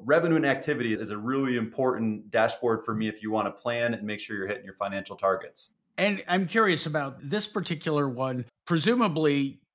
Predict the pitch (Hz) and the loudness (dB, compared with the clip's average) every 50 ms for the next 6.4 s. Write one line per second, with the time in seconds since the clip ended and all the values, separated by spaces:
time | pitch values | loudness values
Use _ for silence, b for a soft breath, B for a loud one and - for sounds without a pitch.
0 | _ _ - 117 139 175 - 240 202 180 208 202 190 190 208 202 170 135 185 180 | _ _ -8 -6 -4 0 0 2 2 2 2 2 0 2 2 0 0 0 0 0
1 | 202 226 208 139 107 110 110 - - 147 147 143 147 147 147 147 139 135 139 131 | 2 2 2 0 0 0 -4 -4 -4 -2 0 0 2 2 2 2 2 0 0 0
2 | 143 147 147 147 139 120 - - - 127 123 120 117 143 185 226 226 196 151 113 | 0 -2 0 -2 -4 -4 -6 -6 -4 -4 -2 0 2 2 4 4 4 4 4 2
3 | - 143 131 127 123 143 143 - - 143 127 - - 143 135 147 151 143 135 147 | 2 2 2 2 2 0 -2 -2 -2 -2 -2 -2 0 2 4 4 4 4 4 2
4 | 147 139 151 151 135 - - 143 131 - - 226 220 185 175 160 135 - - 139 | 2 2 2 0 0 0 -2 -4 -4 0 2 4 4 4 4 2 0 -2 -6 -8
5 | - - - 135 - - 277 285 175 110 - 117 113 120 123 123 117 123 123 113 | -8 -10 -12 -6 0 2 2 2 0 -2 -6 -4 -2 0 0 0 0 -4 -6 -4
6 | 113 135 123 117 101 113 113 | -2 -2 -2 -2 -2 -4 -8